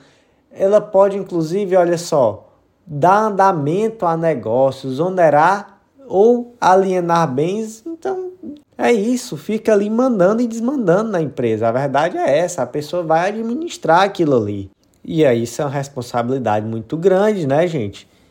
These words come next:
E se essa pessoa fizer ali alguma besteira, ela tem responsabilidade? É claro que tem. Mas a questão aqui é perguntar, e como é que fica a situação do Banco Central do Brasil? Afinal de contas, foi ele que nomeou.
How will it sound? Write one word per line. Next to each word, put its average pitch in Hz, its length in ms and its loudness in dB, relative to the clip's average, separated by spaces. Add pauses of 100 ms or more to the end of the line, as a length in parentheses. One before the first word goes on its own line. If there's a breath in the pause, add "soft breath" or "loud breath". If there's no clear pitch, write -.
(120 soft breath)
E 254 140 0
se - 220 -4
essa 208 320 2
pessoa 190 720 0 (240 loud breath)
fizer 185 600 2
ali 180 180 4
alguma 180 280 2
besteira, 160 500 -2
ela 123 140 4
tem 156 220 -4
responsabilidade? 135 960 -6
É 392 80 -4
claro 190 340 -2
que 226 140 -10
tem. 156 540 -4 (580 soft breath)
Mas 233 240 4
a 202 100 4
questão 135 400 -4
aqui 123 220 -2
é 165 80 6
perguntar, 151 800 0 (220 loud breath)
e 254 80 0
como 226 240 0
é 226 80 4
que - 140 -14
fica 208 260 -2
a 190 60 4
situação 180 420 -2
do 180 80 -4
Banco 170 240 0
Central 165 380 0
do 156 60 0
Brasil? 147 380 4
Afinal 127 380 0
de 131 80 -8
contas, 147 340 -10
foi 196 140 0
ele 202 100 0
que 202 140 -10
nomeou. 214 640 2